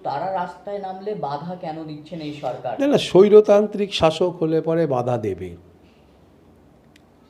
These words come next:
Speaker 2: দিদিমণি গিয়ে স্কুলের ছাত্রছাত্রীদের সামনে দাঁড়িয়ে বলার সাহস দে-, পাতে পারছেন না যে, "তোমরা স্কুলে যাও, আমি কথা দিচ্ছি শাস্তি হবে",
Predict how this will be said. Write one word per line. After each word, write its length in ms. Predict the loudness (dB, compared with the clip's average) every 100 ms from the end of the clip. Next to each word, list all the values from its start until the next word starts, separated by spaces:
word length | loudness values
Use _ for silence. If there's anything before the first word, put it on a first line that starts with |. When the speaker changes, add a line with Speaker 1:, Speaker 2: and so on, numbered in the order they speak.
| _ _ -10
Speaker 2:
দিদিমণি 580 | -4 2 4 6 6
গিয়ে 260 | 6 4 4
স্কুলের 420 | 2 0 2 2
ছাত্রছাত্রীদের 800 | 2 -2 -2 -4 -4 -2 -4 -4
সামনে 380 | -4 -6 -4 -4
দাঁড়িয়ে 320 | -2 -2 -2
বলার 300 | -2 0 -2
সাহস 460 | -4 -4 -4 -4 -4
দে-, 180 | -6 -4
পাতে 220 | -6 -6
পারছেন 420 | -6 -6 -6 -6 -6
না 280 | -8 -12 -18 _ -20 _ -4
যে, 100 | -2
"তোমরা 380 | 2 0 0 -2
স্কুলে 420 | -2 -4 4 4
যাও, 460 | 4 2 2 0 -8 -20 _ _ _ -6
আমি 240 | 2 4 6
কথা 240 | 6 6
দিচ্ছি 340 | 2 0 -2 -6
শাস্তি 400 | -6 -6 -6 -6
হবে", 280 | -6 -10